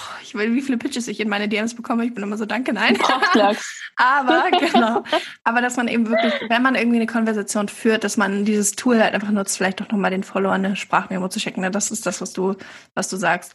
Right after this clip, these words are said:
Speaker 2: Exakt.
Speaker 1: Wie machst du das genau? Also was sagst du, sagst du mal was Bestimmtes in der Sprachmemo oder wenn dir jemand, äh, auf die Story antwortet, antwortest du da mit einer Memo? Also wie benutzt du das genau?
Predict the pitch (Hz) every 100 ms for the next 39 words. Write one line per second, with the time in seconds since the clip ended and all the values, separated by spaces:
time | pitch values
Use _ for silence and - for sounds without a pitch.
0 | - - 240 - 240 240 - _ 262 269
1 | 262 247 240 233 349 254 220 220 226 -
2 | 220 202 - 220 254 - 254 220 220 -
3 | 214 - 320 349 311 254 262 - 254 247
4 | 262 247 214 214 226 - - 233 220 220
5 | 202 202 - - - 208 208 208 - 202
6 | 220 - 247 240 233 220 214 - 220 214
7 | 214 220 208 202 208 202 214 214 208 202
8 | 202 220 233 220 208 226 - 226 214 -
9 | 196 196